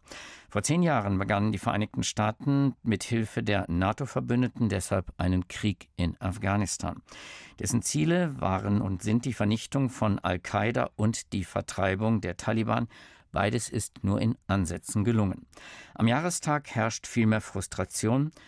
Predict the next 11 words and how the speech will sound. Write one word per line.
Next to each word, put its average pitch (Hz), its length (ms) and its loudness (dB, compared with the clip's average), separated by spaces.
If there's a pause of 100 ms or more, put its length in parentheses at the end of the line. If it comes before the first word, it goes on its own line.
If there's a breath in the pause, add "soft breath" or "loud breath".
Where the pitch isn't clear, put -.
(140 loud breath)
Selbst - 340 -2
der 101 140 2
afghanische 107 480 0
Präsident 104 480 0
Karzai 101 560 0
gestand 101 460 -4
heute - 320 -2
ein, 113 240 2
dass - 260 -6
alle 123 180 2
Bemühungen, 113 600 4